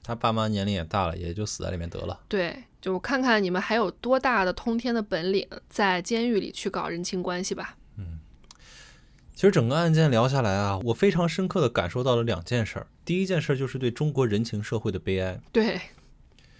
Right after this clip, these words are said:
Speaker 1: 你发现没？这里面每一个环节，他们每一个人都是用了自己手里一点点的小权力。
Speaker 2: 嗯。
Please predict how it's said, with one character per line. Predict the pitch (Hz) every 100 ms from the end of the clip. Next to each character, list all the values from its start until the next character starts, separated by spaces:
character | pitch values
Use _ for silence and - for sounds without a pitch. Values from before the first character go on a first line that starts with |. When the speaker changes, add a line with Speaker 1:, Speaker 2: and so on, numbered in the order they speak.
| - -
Speaker 1:
你 | 120
发 | 165
现 | 190 143
没？ | 107
这 | - 226 160 - - -
里 | 113
面 | 107 127
每 | 123 113 98
一 | 92 120
个 | 214 180
环 | - 104 104
节， | 101
他 | - 185
们 | 160
每 | 113
一 | 104
个 | 156
人 | 143
都 | 151
是 | 147
用 | 147 156
了 | 113
自 | -
己 | 110
手 | - 117
里 | 127
一 | 175
点 | 139 143
点 | 110
的 | 113
小 | - - -
权 | - 82 98
力。 | 113 -
Speaker 2:
嗯。 | 208 208